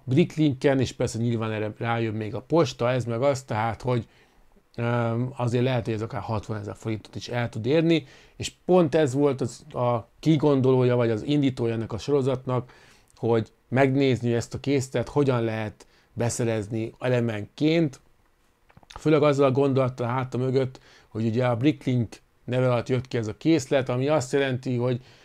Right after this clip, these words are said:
a LEGO nem gyártott hozzá semmilyen különleges alkatrészt, tehát minden akkor elérhető, illetve most elérhető alkatrészt könnyen elérhető, tehát nincs benne semmi különlegesség.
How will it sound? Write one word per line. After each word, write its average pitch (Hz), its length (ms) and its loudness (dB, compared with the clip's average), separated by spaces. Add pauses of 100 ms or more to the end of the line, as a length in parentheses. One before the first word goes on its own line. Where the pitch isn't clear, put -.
(140)
a 123 60 -8
LEGO 127 260 2
nem 139 220 2
gyártott 123 340 0
hozzá 113 240 -2
semmilyen 127 600 -2
különleges 113 500 -6
alkatrészt, 135 460 0
tehát - 220 -8
minden 131 600 0 (300)
akkor 131 400 0
elérhető, 127 640 0 (380)
illetve 120 420 0
most 117 260 -2
elérhető 110 440 -2
alkatrészt 113 680 -4 (400)
könnyen 117 300 2
elérhető, 127 500 2
tehát - 240 -8
nincs 120 220 -2
benne 104 140 -8
semmi 107 400 -8
különlegesség. 110 840 -4